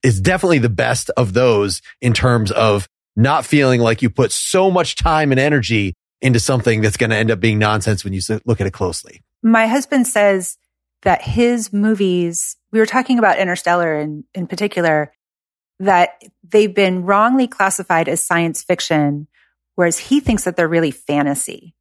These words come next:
Speaker 2: because he's bringing these kind of magical elements, things that you can't really explain away, into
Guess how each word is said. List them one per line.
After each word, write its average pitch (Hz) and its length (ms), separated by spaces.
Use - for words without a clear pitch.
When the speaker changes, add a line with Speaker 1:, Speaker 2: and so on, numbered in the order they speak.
Speaker 2:
because 175 280
he's 170 140
bringing 233 320
these 185 180
kind 175 220
of 156 180
magical 160 880
elements, 160 560
things 202 360
that 160 220
you 151 120
can't 170 400
really 160 640
explain 170 540
away, 151 640
into 165 760